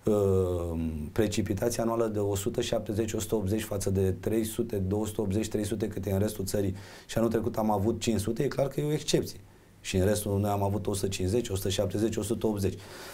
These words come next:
Deja începe să fie problematică și deja începe agricultura să aibă mai multe probleme, nu numai partea de, uh, lipsă de apă,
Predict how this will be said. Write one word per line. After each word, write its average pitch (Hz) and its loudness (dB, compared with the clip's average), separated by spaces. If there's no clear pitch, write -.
Deja 113 4
începe 160 2
să 165 0
fie 156 0
problematică 135 -2
și 80 -4
deja 98 4
începe 131 0
agricultura 127 2
să 131 2
aibă 131 2
mai 123 0
multe 131 2
probleme, 92 0
nu 95 0
numai 120 2
partea 117 0
de, 95 2
uh, 101 6
lipsă 117 4
de 98 2
apă, 90 2